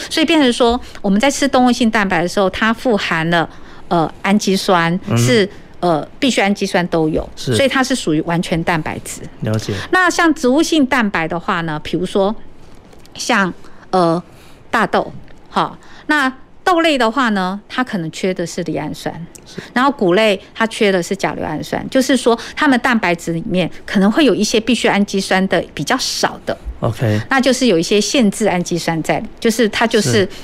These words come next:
Speaker 1: 有，有，有，有一点缺乏啦。
Speaker 2: 是。
Speaker 1: 啊，也不是说，呃，少很多，啊，
Speaker 2: 嗯哼。
Speaker 1: 也不是不会说少很多，可能就是会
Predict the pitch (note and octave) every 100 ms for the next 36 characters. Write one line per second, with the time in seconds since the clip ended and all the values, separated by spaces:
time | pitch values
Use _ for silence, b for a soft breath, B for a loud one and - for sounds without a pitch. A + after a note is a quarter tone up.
0 | B B B G3 F#3 E3 - F#3 - F#3+
1 | F#3 C#4 D4 F#3 - - - B3+ A3+ -
2 | C3+ D3+ - - C3+ - D#4 A#3 A3 A#3
3 | C4+ C4 A#3 A#3+ B B B - G3+ F3
4 | - G3 A#3+ A3 D3+ F#3+ F3+ F#3+ B B
5 | B G#3+ G3 G3 G3+ C#3 B3+ A3 G#3 A3
6 | G#3 G#3 G3 G3 E3 F#3 E3+ F#3 F3 E3+
7 | G3 A3+ A3+ A3+ G#3+ B B B B -
8 | B3 G#3